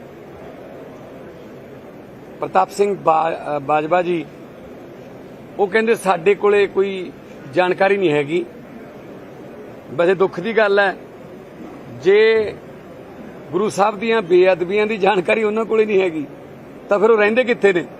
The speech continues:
ਉਹ ਤਾਂ ਬੱਚੇ ਬੱਚੇ ਨੂੰ ਪਤਾ, ਭਾਵੇਂ ਪੰਜ ਸਾਲ ਦੇ ਬੱਚੇ ਤੋਂ ਪੁੱਛ ਲਓ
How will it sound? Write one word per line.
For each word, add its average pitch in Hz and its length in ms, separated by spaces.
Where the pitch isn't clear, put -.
ਉਹ 170 60
ਤਾਂ 220 80
ਬੱਚੇ 196 240
ਬੱਚੇ 233 260
ਨੂੰ 247 120
ਪਤਾ, 220 260
ਭਾਵੇਂ 180 280
ਪੰਜ 180 220
ਸਾਲ 196 220
ਦੇ 202 80
ਬੱਚੇ 180 280
ਤੋਂ 214 120
ਪੁੱਛ 202 220
ਲਓ 208 260